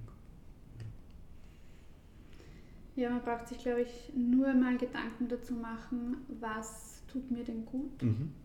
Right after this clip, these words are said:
Speaker 1: Und wie möchte ich leben, dass es mir einfach mal nur banal gut geht, oder?
Speaker 2: Mhm, mhm.
Speaker 1: Muss nicht immer irgendwas Überdimensionales sein,
Speaker 2: Mhm.
Speaker 1: man muss nicht immer irgendwas erreichen,
Speaker 2: Mhm.
Speaker 1: aber einfach nur, ich glaub, eben diese Selbstreflexion, wenn man sich seinen Alltag einmal anschaut, genau beobachtet,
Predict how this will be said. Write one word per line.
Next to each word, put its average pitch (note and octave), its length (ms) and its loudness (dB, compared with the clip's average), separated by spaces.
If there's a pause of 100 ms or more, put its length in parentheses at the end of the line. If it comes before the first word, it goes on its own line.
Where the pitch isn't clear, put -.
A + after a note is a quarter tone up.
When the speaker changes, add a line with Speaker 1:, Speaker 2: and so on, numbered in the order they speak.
(240)
Speaker 1:
Und A#3+ 220 -2
wie A#3+ 100 -2
möchte A#3 340 -6
ich - 280 -12
leben, A#3 300 0
dass A#3 140 -6
es - 60 -4
mir C4 60 -2
einfach B3 240 0
mal A#3+ 280 2
nur C#4+ 200 10
banal B3 360 8 (100)
gut B3 200 2
geht, G#3+ 200 -4
oder? C4 160 2
Speaker 2:
Mhm, D#4+ 180 6 (260)
mhm. - 240 0
Speaker 1:
Muss B3 140 0
nicht B3 140 0
immer A#3+ 140 0
irgendwas A#3 320 -2
Überdimensionales B3 1120 2
sein, B3 420 4
Speaker 2:
Mhm. A#2 280 0
Speaker 1:
man A#3 140 -2
muss A#3+ 140 -6
nicht B3+ 120 -2
immer A#3+ 180 0
irgendwas A#3 300 -4
erreichen, C#4 800 0 (320)
Speaker 2:
Mhm. G#2+ 200 -2 (100)
Speaker 1:
aber A#3+ 140 -4
einfach B3 400 0
nur, B3+ 160 6
ich B3 80 0
glaub, A#3+ 120 0 (300)
eben B3 300 6
diese A3+ 200 -2
Selbstreflexion, B3+ 1080 2
wenn A#3+ 80 2
man A#3 80 -2
sich B3 160 -6
seinen A#3 260 -4
Alltag C#4 420 0
einmal A#3 280 0
anschaut, C4+ 760 4
genau A#3 300 -2
beobachtet, B3+ 840 0